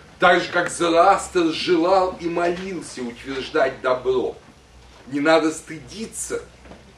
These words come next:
как говорил, э, потом Зороастр, не надо стыдиться желать бороться за добро и утверждать добро. Это единственный здравый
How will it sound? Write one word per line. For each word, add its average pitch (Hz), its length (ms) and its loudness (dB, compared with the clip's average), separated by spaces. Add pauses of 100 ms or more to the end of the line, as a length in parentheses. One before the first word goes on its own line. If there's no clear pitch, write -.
(680)
как 107 180 -8
говорил, 117 580 0 (180)
э, 110 460 -8
потом 113 320 -6
Зороастр, - 600 -6 (300)
не 139 100 -6
надо 165 260 2
стыдиться 170 760 -10
желать 151 540 -2 (100)
бороться 131 580 -4
за 113 120 -14
добро 120 420 -4
и 127 80 -8
утверждать 113 560 -8
добро. 110 420 -6 (300)
Это 143 200 -8
единственный 165 1000 -8
здравый 156 800 -2